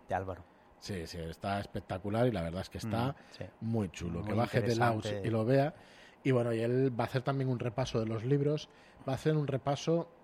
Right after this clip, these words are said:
Speaker 2: sobre todo el sistema Gunshow, comparándolo, mm, comparando las versiones que hay del sistema, desde Soterroristas, pasando por,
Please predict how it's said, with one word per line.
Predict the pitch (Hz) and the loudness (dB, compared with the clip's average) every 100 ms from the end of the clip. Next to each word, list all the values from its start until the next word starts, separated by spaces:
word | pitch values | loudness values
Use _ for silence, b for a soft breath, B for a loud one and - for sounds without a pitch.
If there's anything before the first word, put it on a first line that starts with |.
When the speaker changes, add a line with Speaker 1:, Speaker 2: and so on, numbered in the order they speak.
| - - | -20 -4
Speaker 2:
sobre | 127 117 | 0 0
todo | 123 147 | 2 2
el | |
sistema | - 113 123 123 | 2 -4 -2 -2
Gunshow, | 101 104 95 92 85 | -2 -4 -6 -8 -8
comparándolo, | 101 95 107 107 123 131 151 - b b b b b b - - | -8 -8 -4 -4 0 2 0 -2 b b b b b b -20 -8
mm, | 139 113 107 | -4 -4 -4
comparando | 107 101 117 135 | -4 -2 0 4
las | 143 113 | 4 2
versiones | 117 - 131 131 131 | -2 0 0 2 0
que | - 123 | -2 0
hay | 127 | 2
del | 127 113 | 2 -2
sistema, | 107 - 156 151 147 | -6 0 0 0 -2
desde | 123 104 95 | -2 -4 -6
Soterroristas, | 98 101 104 143 - 143 139 | -6 -6 -2 -2 -2 -2 -2
pasando | - - 107 104 | -4 -8 -6 -6
por, | 104 104 101 95 92 90 | -4 -2 -2 -2 -2 -4